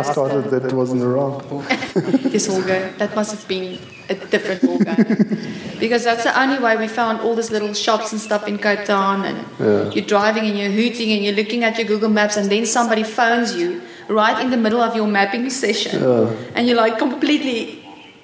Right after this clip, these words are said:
Speaker 1: totally lost again, and you have to start over with your navigation and things like that.
Speaker 2: Well, never mind that. I mean, imagine if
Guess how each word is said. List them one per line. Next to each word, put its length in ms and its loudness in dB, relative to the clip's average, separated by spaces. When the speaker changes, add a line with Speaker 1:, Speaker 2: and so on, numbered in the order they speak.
Speaker 1:
totally 400 2
lost 240 2
again, 360 0
and 460 -6
you 100 0
have 120 0
to 80 -4
start 320 -2
over 200 2
with 140 -2
your 100 -2
navigation 680 -2
and 80 -8
things 220 -6
like 140 -4
that. 220 -2
Speaker 2:
Well, 100 0
never 220 2
mind 300 2
that. 180 2
I 60 4
mean, 220 2
imagine 460 0
if 140 2